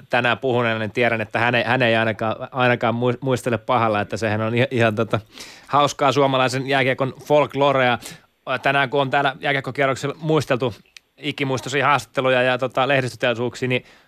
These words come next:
oliko yhtään haettu tässä semmoista, niin kuin, ei nyt ollut ihan vastaava keissi, mutta Vesa Toskalahan veti kerran, kerran myöskin sitten su-, suomeksi englanninkielisen haastattelun, niin tota, ihan, ihan omat vastaukset. Niin.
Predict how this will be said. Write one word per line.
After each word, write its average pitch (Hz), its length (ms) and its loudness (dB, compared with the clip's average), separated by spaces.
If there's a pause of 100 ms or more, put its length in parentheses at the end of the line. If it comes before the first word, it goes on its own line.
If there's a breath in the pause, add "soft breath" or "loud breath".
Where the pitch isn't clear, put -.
(120 soft breath)
oliko 131 220 0
yhtään 143 340 2
haettu 127 220 2
tässä 131 300 -2
semmoista, 127 400 -2
niin 123 140 0
kuin, 123 140 -2
ei 131 60 2
nyt 131 100 0
ollut 135 160 2
ihan 139 180 2 (240)
vastaava 139 360 2
keissi, 147 380 0
mutta 120 380 -2
Vesa 135 220 2
Toskalahan 131 500 0
veti 131 200 -2
kerran, 131 300 0
kerran 131 280 0
myöskin 127 320 -4
sitten - 300 -4 (320)
su-, - 280 2
suomeksi 139 480 2
englanninkielisen 127 560 0
haastattelun, 113 520 0
niin 110 100 -4
tota, 113 220 -2
ihan, 120 240 4
ihan 127 200 4
omat 123 200 0
vastaukset. 104 540 -2
Niin. 82 220 -16